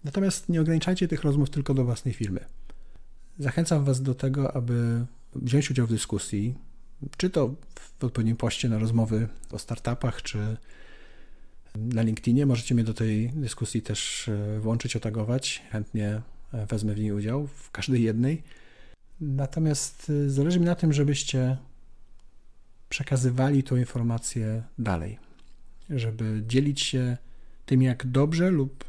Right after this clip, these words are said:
źle można przekazać informację, e, o tym, po co firma istnieje i jaki to ma wpływ na wasze życie, na życie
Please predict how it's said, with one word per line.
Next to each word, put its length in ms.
źle 400
można 260
przekazać 500
informację, 640
e, 120
o 80
tym, 180
po 140
co 100
firma 300
istnieje 460
i 80
jaki 260
to 120
ma 200
wpływ 580
na 360
wasze 360
życie, 400
na 160
życie 460